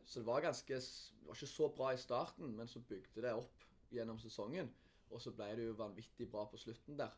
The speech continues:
Eh, så siste kampen, da, da var det også en tidlig kamp klokka ett, og s-,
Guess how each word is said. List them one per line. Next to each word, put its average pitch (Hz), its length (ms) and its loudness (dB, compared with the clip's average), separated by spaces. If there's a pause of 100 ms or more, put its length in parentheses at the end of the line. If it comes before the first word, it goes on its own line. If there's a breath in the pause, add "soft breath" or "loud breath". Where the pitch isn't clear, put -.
Eh, 104 460 -10
så - 120 -12
siste - 340 -8
kampen, 104 460 -6
da, 110 280 2 (460 loud breath)
da 110 160 -4 (640)
var 104 220 0
det 101 80 2
også 117 120 -4
en 120 120 -6
tidlig 95 340 -6
kamp 110 220 -8
klokka 101 240 -4
ett, 123 320 -8
og 104 340 -6
s-, - 160 -16